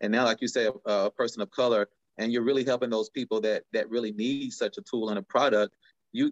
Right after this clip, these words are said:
you guys are, are really changing the game and how people are perceiving, because I think, you know, what, you know, getting all the impressions, I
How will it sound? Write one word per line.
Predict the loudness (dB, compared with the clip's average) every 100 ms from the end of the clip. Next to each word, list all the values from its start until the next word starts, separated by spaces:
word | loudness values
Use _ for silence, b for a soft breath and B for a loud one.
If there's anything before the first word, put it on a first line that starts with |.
| -2
you | -2
guys | 2 2 2 0
are, | 0 -2
are | -2 -2
really | -2
changing | -4 -4 -2 -2 -2 -2 -4
the |
game | -2 -2 -2 -2
and | -4
how | -2 0 0 0
people | -6 0 2
are | 0
perceiving, | -2 -6 -2 -2 -2
because | 2 2
I |
think, | 2 0 -4 b b b -6
you | 2
know, | 2
what, | 2 2 2 0 _ _ _ 0
you | 0
know, |
getting | 2 2 4
all | 2
the | 0
impressions, | -2 0 0 0
I | -2